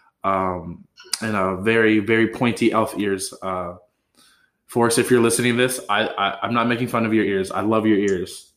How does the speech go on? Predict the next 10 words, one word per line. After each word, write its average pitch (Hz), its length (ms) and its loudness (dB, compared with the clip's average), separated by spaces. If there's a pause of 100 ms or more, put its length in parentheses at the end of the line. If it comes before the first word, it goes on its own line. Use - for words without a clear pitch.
(100)
They 104 100 -2
just, - 520 -6
they 110 80 -2
just, 101 300 -10
they're 101 120 -4
very 101 180 -2
pointy. 95 420 -6 (520)
<laughs> - 280 0 (1120)
No, 123 420 0
um, 98 360 0